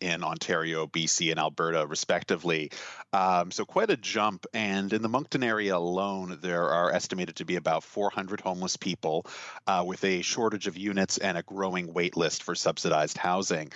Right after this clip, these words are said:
So to try and combat this issue, special care home operators have proposed that they could start using their vacant rooms to house some of the hundreds living on the streets as winter approaches.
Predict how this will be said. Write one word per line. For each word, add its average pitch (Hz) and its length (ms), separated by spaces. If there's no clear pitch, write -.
So 120 220
to 107 100
try 226 280
and 123 100
combat 107 400
this 90 180
issue, 95 380
special - 340
care 95 340
home 92 260
operators 90 720
have 101 240
proposed 98 720
that 113 160
they 120 100
could 117 160
start 117 240
using 113 320
their 98 140
vacant 120 420
rooms 85 480
to 90 160
house 92 340
some 92 200
of 87 100
the 85 120
hundreds 92 520
living 92 240
on 85 100
the 82 60
streets 90 520
as 87 280
winter 85 340
approaches. 73 720